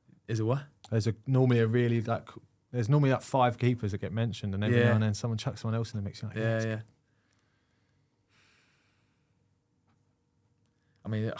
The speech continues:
Speaker 1: <sighs> it's hard. Do you go edit, like, Ederson just for
Speaker 2: What, he's just won?
Speaker 1: Yeah, exactly. Yeah, I think so.
Speaker 2: Yeah.
Speaker 1: Yeah.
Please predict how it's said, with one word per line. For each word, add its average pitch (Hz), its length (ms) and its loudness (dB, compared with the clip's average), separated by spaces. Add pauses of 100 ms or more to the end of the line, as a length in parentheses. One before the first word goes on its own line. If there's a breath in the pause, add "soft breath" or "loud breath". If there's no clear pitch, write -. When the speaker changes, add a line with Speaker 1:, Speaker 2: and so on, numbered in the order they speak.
(120)
Speaker 1:
<sighs> - 220 -14
it's 104 140 -8
hard. 117 160 2
Do 117 100 -2
you 120 80 2
go 117 160 2
edit, 113 280 0
like, 101 180 -2
Ederson 113 360 -2
just 110 180 -4
for 107 300 -2 (560)
Speaker 2:
What, 104 100 -2
he's 107 120 -2
just 113 160 -2
won? 120 260 0
Speaker 1:
Yeah, 120 180 2 (120)
exactly. 107 480 -4 (100)
Yeah, 101 260 -6 (160)
I 110 100 -6
think 107 180 -6
so. 101 240 -4 (100)
Speaker 2:
Yeah. 117 120 0 (200)
Speaker 1:
Yeah. 104 160 -2